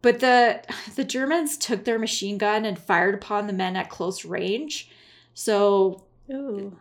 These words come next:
Speaker 1: uh, they didn't hold it for long, I guess is what I'll say.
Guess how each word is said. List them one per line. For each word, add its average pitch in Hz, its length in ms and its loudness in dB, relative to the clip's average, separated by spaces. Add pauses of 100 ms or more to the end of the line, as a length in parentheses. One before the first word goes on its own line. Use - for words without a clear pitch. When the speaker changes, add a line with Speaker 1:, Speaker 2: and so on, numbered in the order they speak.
(140)
Speaker 1:
uh, 233 800 -6
they 233 240 -2
didn't 254 220 -2
hold 208 300 0
it - 120 0
for 180 140 -6
long, 156 300 -2
I 160 80 -6
guess - 240 -8
is 165 120 -14
what - 120 -10
I'll - 100 -10
say. - 400 -10